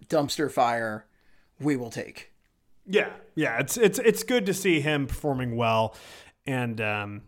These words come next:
Speaker 2: yeah, and you know what? Like, if someone gets hurt, like, you know that you got him to kinda count on. I, I'm curious to see if, uh, when Rasmus Ristolainen comes back, uh,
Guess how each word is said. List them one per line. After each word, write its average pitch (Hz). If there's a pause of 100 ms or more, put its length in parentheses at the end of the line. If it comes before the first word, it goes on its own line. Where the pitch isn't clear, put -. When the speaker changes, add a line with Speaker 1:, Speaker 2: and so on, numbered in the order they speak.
(340)
Speaker 2:
yeah, 254
and 233
you 269
know 269
what? 262
Like, 233
if 214
someone 226
gets 190
hurt, 208
like, 170
you 170
know 165
that 151 (160)
you 156
got 131
him 123
to 120
kinda 117
count 123
on. 127
I, 147
I'm 170
curious 202
to 160
see 160
if, 143 (460)
uh, 127
when 127
Rasmus 139
Ristolainen 131
comes 170
back, 180
uh, 151